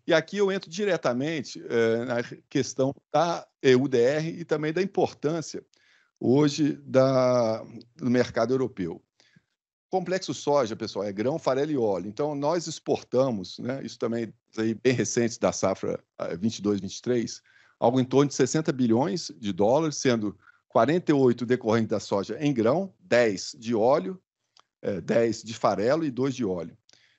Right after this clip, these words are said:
E o mercado europeu, quanto que o mercado europeu representa? Porque a gente tá aqui, afinal de contas, boa parte pra atender a demanda da E U D R, da legislação ambiental europeia.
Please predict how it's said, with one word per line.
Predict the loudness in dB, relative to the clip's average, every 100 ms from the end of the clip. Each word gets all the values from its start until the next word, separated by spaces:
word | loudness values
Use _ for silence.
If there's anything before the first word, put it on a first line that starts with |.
| _ _ _
E | -6
o | -2
mercado | 2 2 2 2
europeu, | 2 0 -4 _ _ _ _ _ _ _
quanto | -6 -4
que | -6
o |
mercado | -4 -2 -2
europeu | -4 -4 -4
representa? | -4 -4 -6 -6 -10 -12
Porque | -8 -6
a |
gente | -6 -6 -4
tá | -4
aqui, | -4 -6
afinal | -6 -6
de | -6
contas, | -8 -8 -10 -14 -18
boa | -2 2 4 4
parte | 2 0 0 -4
pra | -6
atender | -4 -6 -4 -4 -6 _ _ _
a | -6
demanda | -2 -2 -2 -4
da | -2 -2
E | -2
U |
D | -4 -4
R, | -6 -6
da | -6
legislação | -6 -6 -6 -6 -4
ambiental | -4 -4 -4
europeia. | -4 -6 -6 -8